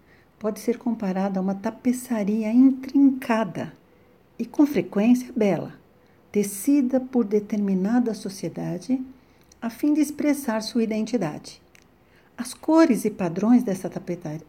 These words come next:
tapeçaria são as crenças e costumes comuns da comunidade, herdados do passado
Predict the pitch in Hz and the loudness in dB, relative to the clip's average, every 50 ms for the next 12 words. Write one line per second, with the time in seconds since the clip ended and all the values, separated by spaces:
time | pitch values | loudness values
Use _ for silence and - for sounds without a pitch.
0 | _ _ _ _ - 180 180 - 175 165 - 160 151 156 214 233 254 214 165 - | _ _ _ _ -12 -10 -8 -6 -8 -8 -8 -10 -8 -4 0 0 0 0 0 -4
1 | - - - - _ - - - - _ - - - 269 277 277 269 - - 247 | -10 -18 -20 -20 _ -20 -20 -20 -20 _ -14 -4 0 2 2 2 2 2 2 6
2 | 247 254 277 285 277 285 302 285 294 294 - - - - - - 269 262 262 262 | 8 10 8 8 8 6 2 2 2 0 -2 -8 -16 -18 -6 0 4 6 8 8
3 | 262 262 - - 285 262 247 220 220 226 - 247 247 - 240 226 233 226 226 202 | 8 6 4 2 6 6 8 6 6 2 -2 -4 -4 -2 -2 0 0 0 0 0
4 | 196 165 151 147 - - - - _ _ - 196 190 180 180 185 175 165 160 156 | -2 -2 -4 -4 -8 -12 -18 -20 _ _ -4 -4 -2 -2 -2 -2 -2 -2 -2 -2
5 | 170 165 - 180 - 240 226 - - - 247 262 277 269 277 311 330 | -6 -8 -8 -6 -4 -4 -6 -6 -2 0 2 4 4 2 2 0 -4